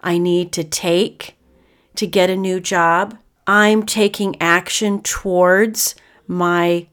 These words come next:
next career move, I'm investing in my future," that change of language is going to change from trying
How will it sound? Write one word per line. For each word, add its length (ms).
next 560
career 720
move, 640
I'm 360
investing 1080
in 340
my 300
future," 920
that 400
change 640
of 260
language 1200
is 180
going 300
to 100
change 1040
from 320
trying 920